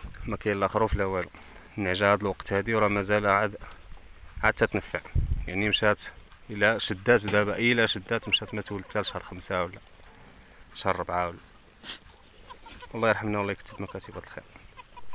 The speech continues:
نرجعوا الاخوان للموضوع ديالنا اللي هو العلف الاقتصادي. احد المتتبعين الاخوان صيفط ليا واحد التخليطه، قال لي تيديرها،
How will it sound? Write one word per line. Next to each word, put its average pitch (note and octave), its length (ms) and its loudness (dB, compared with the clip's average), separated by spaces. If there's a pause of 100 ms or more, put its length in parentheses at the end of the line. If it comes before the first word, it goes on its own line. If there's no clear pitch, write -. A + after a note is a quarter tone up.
(120)
نرجعوا C#3 340 4
الاخوان C3 440 2 (360)
للموضوع A2 540 2 (300)
ديالنا G#2+ 420 2 (1160)
اللي A#2 140 -2
هو G#2 360 0 (640)
العلف G#2 480 -2 (100)
الاقتصادي. A2 640 -2 (1800)
احد D#3+ 160 2
المتتبعين D3+ 640 2
الاخوان C3+ 360 0
صيفط - 300 -4
ليا B2+ 140 2
واحد A#2+ 440 0 (340)
التخليطه، B2 420 2
قال B2 220 2
لي A2+ 200 0
تيديرها، A2 600 0